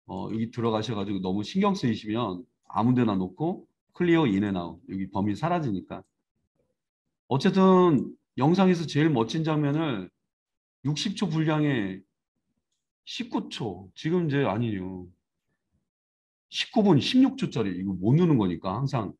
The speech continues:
꼭 보시면서 어느 장면을 넣어야 될까? "그래, 저 손 속에 글씨를 보이게 하자." "그래, 좋아." 이거는 확대하는 거니까 이건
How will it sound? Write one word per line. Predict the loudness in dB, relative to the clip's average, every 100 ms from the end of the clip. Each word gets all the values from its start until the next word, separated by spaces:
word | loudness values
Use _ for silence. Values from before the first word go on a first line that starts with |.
| _ _ _ _ _
꼭 | 0 0 0
보시면서 | -2 2 4 4 2 -2 -2 -8 _ _ _ _ -8
어느 | 0 2
장면을 | 4 2 0 -2 -4
넣어야 | -8
될까? | -12 -20 -16
"그래, | -4 -2 -2
저 | -4
손 | -4 0
속에 | 2 2 0
글씨를 | -4 -4 -4 -2
보이게 | -4 -4
하자." | -4 -6 -10 -12 _ _ _ _ _
"그래, | 0 2 2
좋아." | 0 -4 -6 -12 _ _ _ _ _ _ _ _ _ _ _ _ _ _ _ _ _ _ _ _ -14 -12 -12 -12 -14 -14 _ _ _ 0
이거는 | 4 4 2
확대하는 | -2 2 2 4
거니까 | 2 0 -2 -4
이건 | -4 -4 -4 -4